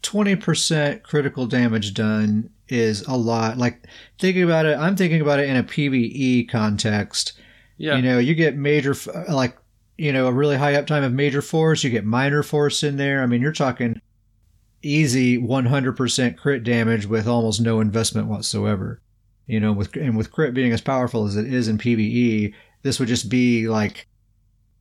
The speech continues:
Speaker 1: this would kind of be the Malakath of P V E, right? Like, you would have to
Speaker 2: Yeah.
Speaker 1: have it equipped to, to be
Speaker 2: Yeah.
Speaker 1: competitive, I would think, the, the old version.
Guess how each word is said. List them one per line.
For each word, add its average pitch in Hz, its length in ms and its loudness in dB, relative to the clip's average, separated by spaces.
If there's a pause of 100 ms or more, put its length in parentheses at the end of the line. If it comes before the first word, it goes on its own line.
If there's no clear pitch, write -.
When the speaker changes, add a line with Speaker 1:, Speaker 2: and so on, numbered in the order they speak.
(280)
Speaker 1:
this 156 220 0
would 123 220 -2
kind 156 160 2
of 123 40 -4
be 143 100 2
the 127 100 0
Malakath 123 680 2
of 113 140 -2
P 120 160 2
V 110 500 2
E, 98 40 -2
right? 113 240 0
Like, 107 180 -2
you 117 80 2
would 110 100 0
have 113 240 0
to 120 80 0
Speaker 2:
Yeah. 113 140 0
Speaker 1:
have 104 120 0
it 104 100 -2
equipped 104 480 -6
to, 104 180 -2
to 120 180 -6
be 101 120 0
Speaker 2:
Yeah. 90 80 -4
Speaker 1:
competitive, 101 520 -4
I 101 100 -4
would 98 180 -8
think, 104 360 -8
the, 131 200 -10
the 110 180 -2
old 117 240 -2
version. 104 380 -6